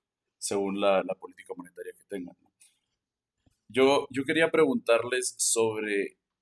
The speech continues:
sobre el blockchain, ¿no? Porque según entiendo, esta es la parte nueva, ¿no? O sea, porque la, o sea, la diferencia que yo entiendo entre una criptomoneda que funciona y,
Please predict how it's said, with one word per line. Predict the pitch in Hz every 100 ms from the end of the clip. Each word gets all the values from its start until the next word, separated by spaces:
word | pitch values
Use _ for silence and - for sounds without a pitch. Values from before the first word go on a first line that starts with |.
| _
sobre | - 123 120 113
el | 98
blockchain, | 117 131 - - - -
¿no? | 117
Porque | 113 107 107
según | 120 113 127
entiendo, | 131 131 139 135 131 127 -
esta | 131 -
es | 127
la | 120 110
parte | - 113 117 - 110 110 107 - _ 101
nueva, | 107 110 90
¿no? | 101
O |
sea, | 101 117
porque | 110 110 110 104 - _ _ _ _ _ _ _ _
la, | - 120 120 -
o |
sea, | 131
la | 131 127
diferencia | 123 123 131 143 156 151 151 -
que | 113
yo | 113
entiendo | 120 120 127 123 123
entre | 120 110 104 101 98 -
una | 120 127 127
criptomoneda | 123 120 117 110 117 131
que | 123
funciona | - _ - 117 117 117 117 113 _
y, | - 92 -